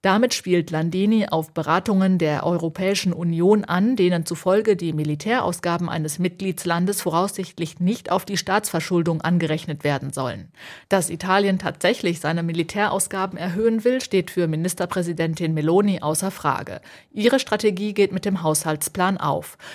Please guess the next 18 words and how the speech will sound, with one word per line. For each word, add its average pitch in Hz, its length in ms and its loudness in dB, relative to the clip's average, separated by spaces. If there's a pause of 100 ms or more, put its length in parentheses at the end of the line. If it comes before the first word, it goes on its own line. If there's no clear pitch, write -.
Für 190 240 2
Gewerkschaften 180 760 0
und 160 180 -4
Opposition 170 760 0
sieht 175 180 -8
es 170 160 0
so 170 100 0
aus, 190 320 0
als 147 240 -4
seien 151 300 -2
wirtschaftliche 185 640 0
Stabilität 175 800 0
und 156 320 -6
Militärausgaben 170 1040 0
wichtiger 208 580 -2
als 151 280 -4
angemessene 165 680 -2
Löhne, 208 400 6